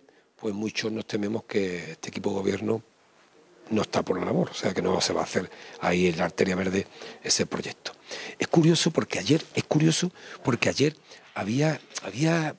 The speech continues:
casos concretos, la, la técnica Noelia, la técnica de,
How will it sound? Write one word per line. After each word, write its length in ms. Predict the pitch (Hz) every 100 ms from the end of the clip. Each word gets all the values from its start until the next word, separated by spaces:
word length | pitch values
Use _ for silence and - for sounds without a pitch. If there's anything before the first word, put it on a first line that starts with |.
| -
casos 280 | 147 - -
concretos, 460 | - 123 - 127 107
la, 240 | 101 110
la 100 | 135
técnica 380 | - 135 160 147
Noelia, 320 | 107 131 156
la 80 | 139
técnica 480 | - 143 156 170 156 - - - - -
de, 640 | 139 143 143 139 139 139